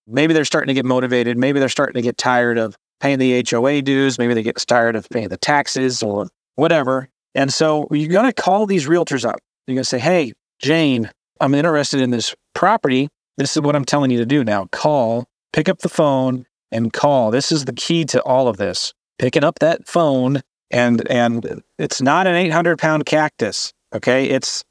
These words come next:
if you're not on the phone, you're not making money in this business, right? And, and, and if anything you get out of this, and anything I talk about, if you could talk to five people a day,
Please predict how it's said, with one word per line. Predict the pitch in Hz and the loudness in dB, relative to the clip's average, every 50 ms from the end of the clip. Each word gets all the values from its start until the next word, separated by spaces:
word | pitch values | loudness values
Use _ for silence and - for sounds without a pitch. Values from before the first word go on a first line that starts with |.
| _ _ - | _ _ -10
if | 131 - | -6 -2
you're | 139 165 | 0 2
not | 185 220 226 208 | 2 2 2 2
on | 196 185 | 2 2
the | 175 - | 0 0
phone, | - 160 160 151 | 0 0 0 2
you're | 135 127 | 2 2
not | 131 131 120 | 0 0 0
making | 127 127 - 113 101 | 0 -2 -2 -2 -2
money | 110 113 110 110 107 | 0 0 2 2 0
in | 98 | -2
this | 78 - - - | -2 -6 -8 -4
business, | - - - - - - - - - - _ _ _ _ - | -4 -4 -4 -4 -6 -8 -8 -8 -8 -10 _ _ _ _ 2
right? | 113 123 143 160 - - - _ _ _ _ - | 4 4 4 2 0 -6 -12 _ _ _ _ -2
And, | 139 139 143 147 | 0 0 2 2
and, | 147 147 143 156 | 0 0 0 0
and | 156 143 143 | 0 0 0
if | - 190 | 0 2
anything | 190 208 226 170 175 165 156 | 2 2 2 2 2 0 0
you | 147 | 0
get | 131 147 143 | 0 0 2
out | 143 135 127 | 2 2 2
of | 123 113 | 0 -2
this, | 117 113 - - - - _ _ - | -4 -4 -4 -6 -8 -10 _ _ -4
and | 131 135 | -2 2
anything | 160 190 175 160 147 | 2 2 2 2 2
I | 135 123 | 0 0
talk | - 139 135 131 120 | 0 0 0 0 0
about, | 117 98 95 101 | -2 -4 -6 -4
if | 101 | -4
you | 147 180 | -2 -2
could | 170 156 | -2 -2
talk | - - 175 170 - - | 0 0 0 0 0 -2
to | - - | -4 -6
five | - - - 135 135 143 151 156 160 147 | -6 -4 -2 0 0 2 0 0 -2 -2
people | - - 151 - 131 117 | -4 -4 -4 -2 -2 -2
a | 107 104 | -2 0
day, | - 113 113 127 151 151 | 0 0 0 0 0 -2